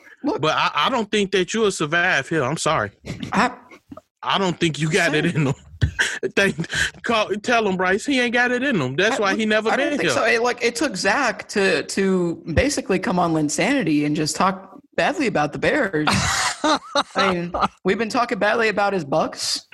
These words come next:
Speaker 1: We've been talking about the Bears really all season.
Speaker 3: Just really just trying to
Speaker 1: But
Speaker 3: draw him out.
Speaker 1: But this one,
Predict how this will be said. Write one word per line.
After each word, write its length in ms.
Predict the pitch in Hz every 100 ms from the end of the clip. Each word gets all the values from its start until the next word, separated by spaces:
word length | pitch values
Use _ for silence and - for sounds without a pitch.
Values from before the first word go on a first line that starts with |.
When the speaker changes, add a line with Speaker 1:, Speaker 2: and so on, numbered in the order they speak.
| -
Speaker 1:
We've 100 | 180
been 140 | 180 190
talking 240 | 220 240
about 180 | 262 254
the 80 | 208
Bears 300 | 196 269 185
really 220 | 247 247
all 100 | 202
season. 500 | 170 262 320 277 202
Speaker 3:
Just 140 | 170 -
really 180 | 214 214
just 180 | 175 -
trying 180 | 170
to 60 | 160
Speaker 1:
But 140 | 208
Speaker 3:
draw 180 | 147 127
him 80 | 123
out. 280 | 113 110 98 -
Speaker 1:
But 200 | 202 190
this 240 | 247 381
one, 420 | - 214 165 156